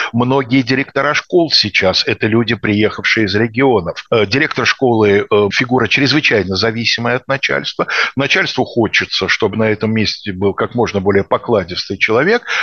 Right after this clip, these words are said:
Они приглашают человека из региона, прекрасно понимая, он здесь не укоренен, значит, будет браться ипотека.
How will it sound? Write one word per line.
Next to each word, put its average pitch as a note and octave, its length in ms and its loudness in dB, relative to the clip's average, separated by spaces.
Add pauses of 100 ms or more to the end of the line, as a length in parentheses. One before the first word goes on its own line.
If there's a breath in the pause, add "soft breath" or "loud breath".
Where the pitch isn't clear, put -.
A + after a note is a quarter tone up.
Они D3+ 220 0
приглашают G#2+ 560 0
человека G#2+ 400 2
из G#2 200 0
региона, E3 440 0
прекрасно A#2+ 540 -2
понимая, D3 640 0
он D#3+ 160 2
здесь A2 320 0
не A#2+ 80 0
укоренен, C#3 640 0
значит, A#2 300 0
будет A#2+ 360 2
браться A2 480 0
ипотека. F3 960 2